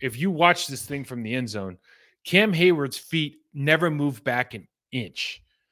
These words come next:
So you, they're try-, this is the exact same play that we ran before we, where Runyon got lit up. You're trying to, they have a different defense.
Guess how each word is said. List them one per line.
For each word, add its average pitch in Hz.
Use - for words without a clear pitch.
So -
you, 160
they're 170
try-, 190
this 165
is -
the 196
exact 165
same 180
play 170
that 165
we 151
ran 147
before 151
we, 131
where 127
Runyon 131
got 127
lit 123
up. 101
You're 175
trying 160
to, 139
they 160
have 160
a 143
different 135
defense. 110